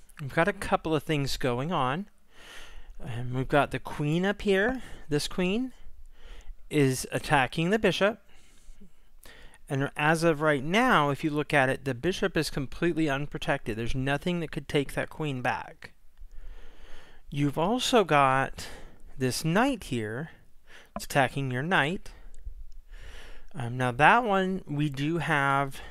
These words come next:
this pawn right here that could take it back. So it is protected, but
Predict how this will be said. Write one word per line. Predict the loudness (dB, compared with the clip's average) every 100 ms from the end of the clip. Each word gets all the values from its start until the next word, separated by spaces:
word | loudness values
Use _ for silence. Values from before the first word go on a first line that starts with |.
| -12 -4
this | -2 -2
pawn | -2 0 2 4 2
right | -2
here | -2 -2
that | -2
could | -4
take | -2 -2 0
it | 4
back. | 4 2 -8
So | -4
it | -2
is | -2
protected, | -6 4 4 4 0 2
but | 4 4